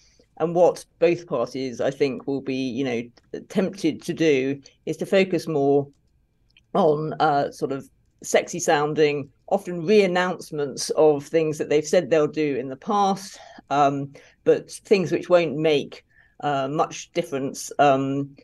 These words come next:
won't amount to a hill of beans, we might say, <laughs> in terms of those big long-term problems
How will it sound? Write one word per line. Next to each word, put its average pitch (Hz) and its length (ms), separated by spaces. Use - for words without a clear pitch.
won't 147 240
amount 143 300
to 156 80
a - 20
hill 208 180
of 185 140
beans, 165 420
we 165 60
might 160 240
say, 156 420
<laughs> 214 60
in 220 100
terms 196 380
of 160 100
those 160 240
big 160 300
long-term 151 540
problems 123 580